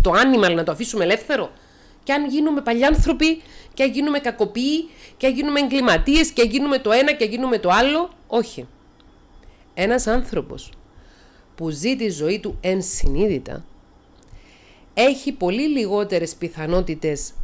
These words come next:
να πράξει άλογα και να πράξει επικίνδυνα είτε προς τον εαυτό του είτε προς άλλους ανθρώπους, επειδή όλα όσα τα βιώνει, τα βιώνει σε ένα συνειδητό επίπεδο και ξέρει ακριβώς τι του γίνεται. Αυτά που λέει, αυτά κάνει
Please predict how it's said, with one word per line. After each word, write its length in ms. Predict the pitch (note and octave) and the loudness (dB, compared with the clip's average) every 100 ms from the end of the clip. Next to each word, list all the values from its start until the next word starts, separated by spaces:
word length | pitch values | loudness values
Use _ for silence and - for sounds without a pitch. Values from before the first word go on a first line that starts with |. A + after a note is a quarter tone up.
| - - | -8 -6
να 200 | F3 F3 | -2 -2
πράξει 800 | - E3+ F3 F#3+ - - - - - | -2 0 2 2 2 4 6 4 2
άλογα 680 | F3 G3 F#3 D#3+ D3 C#3 B2+ - - - | 4 8 8 6 4 -2 -6 -14 -20 -18
και 140 | - F#3+ | -4 0
να 140 | F3 | 0
πράξει 440 | - F3+ F3+ - F3 | 2 0 0 -2 -2
επικίνδυνα 760 | - D#3 G3+ G3 E3+ D#3+ D#3 | -2 -2 -2 -2 -2 -4 -4
είτε 260 | - G#3 G#3 | -6 -4 -4
προς 220 | G3+ F3 | -4 -6
τον 160 | - E3 | -4 -4
εαυτό 360 | D#3 - F#3+ | -4 -4 -4
του 80 | F3+ | -4
είτε 120 | F3 | -6
προς 260 | F3 E3+ - | -6 -6 -2
άλλους 300 | F3 E3 D#3+ | -2 -2 -4
ανθρώπους, 640 | D#3 - D3+ C#3 G3 C4 - - - - _ | -8 -10 -8 -6 -8 -8 -14 -20 -20 -20 _
επειδή 460 | E3 E3 E3+ D#3 F3+ | -8 -4 -4 -2 2
όλα 320 | A#3 D#4+ D4 | 4 4 2
όσα 180 | C#4 A#3+ | 0 -2
τα 120 | G#3+ | -4
βιώνει, 360 | F3+ F3+ G3+ F3+ | -2 -2 -2 -2
τα 140 | E3 | -6
βιώνει 320 | D#3 F3 F#3+ | -4 -2 -2
σε 120 | F3 | -4
ένα 120 | F#3+ F3+ | -4 -4
συνειδητό 540 | - E3+ D#3 D3 G3+ | -4 -6 -6 -6 -2
επίπεδο 600 | A3 G#3+ E3 E3 F3+ G#3+ - _ - | -2 -2 -4 -2 -2 -6 -12 _ -6
και 160 | G3 | -4
ξέρει 420 | F#3+ - G3+ G#3+ A3+ | -2 -2 2 2 2
ακριβώς 400 | A3 F3 F3+ F3 | 0 -4 -4 -6
τι 80 | |
του 100 | F3 | -6
γίνεται. 480 | F3 G#3 F#3 C#3+ - - _ - - | -4 0 0 -2 -8 -20 _ -20 -8
Αυτά 460 | D#3+ - - G#3+ | -8 -4 0 2
που 100 | G#3+ | 2
λέει, 480 | G3 G3 A3+ D#4 E4+ - - - | 4 6 4 2 -4 -16 -20 -16
αυτά 320 | - - - | -14 -6 -2
κάνει 380 | G#3 A3 B3 C#4+ | 2 4 4 4